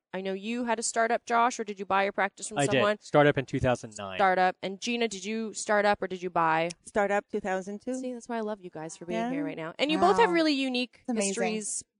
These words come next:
Speaker 1: behind the scenes. You do a bunch of other different things aside from speaking. You've got some cool partnerships and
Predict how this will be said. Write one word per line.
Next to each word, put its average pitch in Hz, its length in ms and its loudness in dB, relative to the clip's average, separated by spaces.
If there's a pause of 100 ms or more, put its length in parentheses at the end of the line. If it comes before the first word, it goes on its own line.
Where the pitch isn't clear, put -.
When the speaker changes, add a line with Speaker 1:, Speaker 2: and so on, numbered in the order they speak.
(160)
Speaker 1:
behind 214 440 2
the - 40 -4
scenes. 196 460 -6
You 190 80 -8
do 190 160 -4
a 185 40 -4
bunch 180 200 -6
of 180 80 -8
other 175 220 -4
different 165 260 -10
things 170 240 -6
aside 175 300 -8
from 170 120 -16
speaking. 170 520 -12
You've 165 100 -16
got - 160 -8
some 185 140 -18
cool 185 180 -6
partnerships - 680 -10
and 160 120 -12